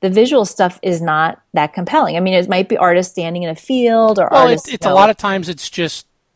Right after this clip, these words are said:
Speaker 2: the visual is selling the artist.
Speaker 1: Yeah. Yeah.
Speaker 2: You're just selling yourself. It's like, "Here, look at me on stage. Look at me in my backyard. Look at me wherever, in the van.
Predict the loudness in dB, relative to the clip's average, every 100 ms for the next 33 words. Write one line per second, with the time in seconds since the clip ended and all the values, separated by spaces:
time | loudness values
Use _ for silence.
0 | _ _ _ _ -14 -10 -6 -4 -2 -2
1 | -2 -4 -8 -8 -14 -16 -8 -4 -4 -6
2 | -10 -10 -8 -6 -6 -8 -14 -20 -20 _
3 | _ _ _ 2 4 2 0 -4 -14 _
4 | _ _ -4 -2 -2 -4 -6 -4 -2 -2
5 | -4 -6 -6 -4 -2 0 -2 -6 -8 -8
6 | -8 -8 -6 -8 -6 -10 -8 -8 -6 -6
7 | -8 -12 -6 -4 -4 -8 -12 -14 -14 -14
8 | -12 -10 -10 -6 -4 -2 -4 -4 -4 -4
9 | -6 -12 -14 -12 -12 -10 -6 -4 -2 -4
10 | -4 -6 -6 -10 -14 -14 -8 -6 -4 -4
11 | -6 -12